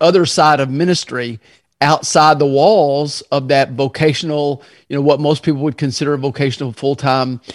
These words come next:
uh, pastoral role, it is, you're, you're serving people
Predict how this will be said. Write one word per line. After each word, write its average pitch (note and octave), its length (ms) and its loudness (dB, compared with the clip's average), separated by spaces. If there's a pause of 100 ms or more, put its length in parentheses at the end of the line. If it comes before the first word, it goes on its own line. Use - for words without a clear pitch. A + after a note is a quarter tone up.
(280)
uh, B2 220 0 (160)
pastoral C#3 560 0
role, C#3+ 480 2 (640)
it B3 180 4
is, D#3+ 240 0 (300)
you're, B3+ 340 -2
you're C4 260 2
serving G3 680 2
people D#3 680 2